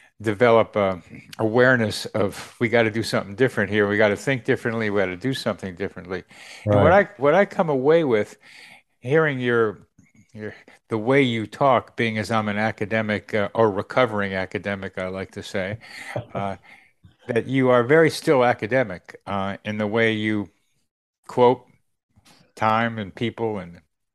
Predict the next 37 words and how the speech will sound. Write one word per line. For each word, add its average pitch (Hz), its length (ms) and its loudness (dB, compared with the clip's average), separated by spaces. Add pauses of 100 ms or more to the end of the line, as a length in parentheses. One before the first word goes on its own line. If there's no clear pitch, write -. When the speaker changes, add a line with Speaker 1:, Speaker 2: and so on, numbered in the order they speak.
(200)
Speaker 1:
papers 110 540 -4
and 82 140 -16
books. 120 400 -4 (840)
And 135 160 0
what 151 180 4
you're 208 180 6
doing 139 460 4 (380)
is, 127 340 -4
uh, 113 460 0
uh, - 120 -10 (360)
strongly 160 680 2
addressing 110 640 -4 (300)
the 110 160 -4
materialistic 120 1080 0
view 113 360 -2
of 101 320 -4
modern 98 400 -4
science. - 580 -12 (300)
That 135 320 0 (100)
looks 139 380 0
like, 107 420 -4 (500)
uh, 107 300 0
the, 107 240 2 (240)
the, 101 320 -6 (640)
the 107 140 -8
badge 127 480 2
you 127 160 2
are 117 120 4
wearing, 117 380 0
the 107 140 -4
emblem 127 400 -2
you 113 160 -4
have, 113 460 2
the 98 80 -14
spear 139 420 2
that 117 180 -2
you're 107 300 -4